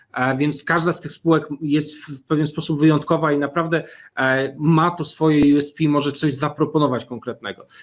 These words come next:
Bardzo nam zależy na wysokiej jakości. Bardzo nam zależy na wysokiej jakości, bo to jest gwarancja długie-, długotrwałej monetyzacji i przede wszystkim maksymalizowania szansy zarobienia na tym tytule, zmonetyzowania go.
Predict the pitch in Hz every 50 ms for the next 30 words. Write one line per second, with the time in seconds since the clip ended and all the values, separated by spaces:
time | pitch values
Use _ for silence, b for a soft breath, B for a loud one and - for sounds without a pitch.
0 | B B B 123 117 160 185 214 214 202 208 196 190 180 175 151 156 151 156 160
1 | 160 156 165 156 151 147 143 143 143 143 143 151 151 - - 127 135 - - 156
2 | 151 - 160 151 147 147 143 139 - - - 131 135 131 - 135 127 - - -
3 | - - - _ _ _ _ _ _ _ - 143 165 180 185 214 202 190 185 175
4 | 147 135 165 170 170 170 180 175 156 143 - - 175 - - 175 156 - - 165
5 | 160 - - - 143 131 127 - - - 180 190 185 175 151 143 143 147 151 151
6 | 156 160 156 - 143 135 147 147 156 156 151 151 147 143 - 143 139 139 156 147
7 | - - 160 156 151 147 147 143 135 135 143 131 135 127 127 - - 190 196 196
8 | B B B B B B B B 160 - - 185 170 170 160 - - - 185 -
9 | - 202 185 170 - - - 151 175 180 196 190 - - - 196 185 180 175 170
10 | 165 151 160 160 151 165 165 165 160 156 135 - - - 151 151 151 151 - -
11 | 156 156 156 147 151 B B B B B B 127 135 175 160 170 156 160 160 147
12 | 131 120 107 104 101 - - 117 113 120 113 - 117 113 117 117 143 160 160 156
13 | 151 156 143 139 143 - 120 113 107 104 101 101 95 92 -